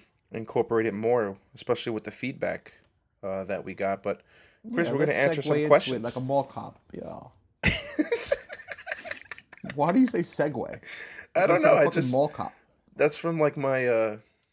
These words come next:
Speaker 1: like, my radio T V performance class from
Speaker 2: <laughs>
Speaker 1: college.
Speaker 2: Okay, let's segue into this.
Speaker 1: We're gonna segue into, uh, doing this. <laughs> Okay, so we're gonna start on Twitter.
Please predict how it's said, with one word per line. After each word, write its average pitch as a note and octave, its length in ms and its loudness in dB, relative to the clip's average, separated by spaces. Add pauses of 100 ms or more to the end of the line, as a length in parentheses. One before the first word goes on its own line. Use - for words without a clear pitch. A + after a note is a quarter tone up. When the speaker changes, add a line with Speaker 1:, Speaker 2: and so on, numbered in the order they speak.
Speaker 1:
like, G#2+ 120 -6
my A2 100 -4
radio A#2 400 -2
T A#2 220 -8
V A2 200 -6
performance A2 540 -6
class G#2 420 -4
from G2+ 300 -14 (100)
Speaker 2:
<laughs> - 300 0
Speaker 1:
college. G#3+ 340 2
Speaker 2:
Okay, B2 460 0
let's G3+ 240 -4
segue G#2+ 520 -8
into G#2 220 -12
this. - 100 -10
Speaker 1:
We're - 80 -4
gonna E4+ 140 -6
segue C3 800 -2
into, A#2 540 -6
uh, A2 320 2 (540)
doing A2+ 280 -4
this. - 380 -6 (460)
<laughs> - 40 -10 (720)
Okay, C3+ 300 2
so C3 400 -2 (540)
we're B2+ 100 -8
gonna D3 140 0
start D#3 260 0
on E3+ 120 -6
Twitter. A#2 440 -4